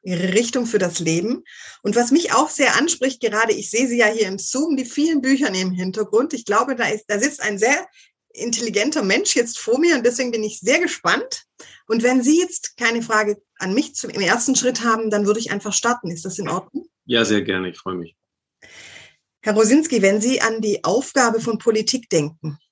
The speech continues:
Speaker 1: was ist das nach Ihrer Meinung oder Wahrnehmung?
Speaker 2: Ja, da bin ich auch nicht klüger als die vielen, vielen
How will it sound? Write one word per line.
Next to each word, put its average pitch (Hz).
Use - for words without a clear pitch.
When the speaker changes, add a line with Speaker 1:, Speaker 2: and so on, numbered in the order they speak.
Speaker 1:
was 294
ist -
das 180
nach 165
Ihrer 165
Meinung 156
oder 170
Wahrnehmung? 160
Speaker 2:
Ja, 107
da -
bin 117
ich -
auch 120
nicht 120
klüger 120
als 107
die 101
vielen, 110
vielen 101